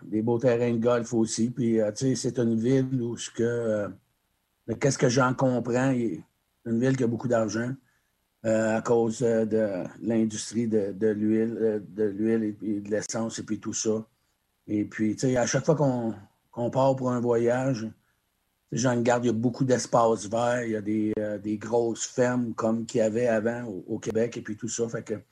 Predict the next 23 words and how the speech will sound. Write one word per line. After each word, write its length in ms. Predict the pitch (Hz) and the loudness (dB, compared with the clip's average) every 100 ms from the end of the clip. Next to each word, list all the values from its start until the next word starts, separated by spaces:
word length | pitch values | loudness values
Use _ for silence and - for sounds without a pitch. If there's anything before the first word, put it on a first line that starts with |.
| _ _ _ _ - | _ _ _ _ -8
je 120 | 117 | 0
découvre 440 | 139 156 160 151 | 4 6 6 4
plein 240 | 143 147 143 | 4 2 2
de 40 | |
choses, 320 | 135 143 180 | 4 4 2
puis, 300 | 165 127 127 | -2 0 2
euh, 240 | 123 120 117 | 2 2 0
ben, 320 | 120 117 117 117 | -2 -4 -8 -10
j'aime, 200 | 120 - - | -12 -12 -6
j'aime 220 | 131 139 | -2 0
ça, 140 | 135 | 2
honnêtement. 380 | 139 139 127 131 | 2 2 0 -2
Pour 200 | 131 123 | -2 0
moi, 220 | 127 135 | 2 2
ça, 360 | 135 120 110 104 _ _ _ _ | 2 0 -2 -4 _ _ _ _
ça 180 | - 123 | -2 0
me 80 | 113 | 2
permet 320 | 120 120 123 | 2 2 2
de 60 | 113 | 0
vivre 220 | 120 113 | 0 2
d'autres 260 | 117 113 | 2 2
choses 280 | 113 120 120 | 0 0 -2
présentement. 520 | - 113 113 113 110 | -4 -4 -4 -4 -6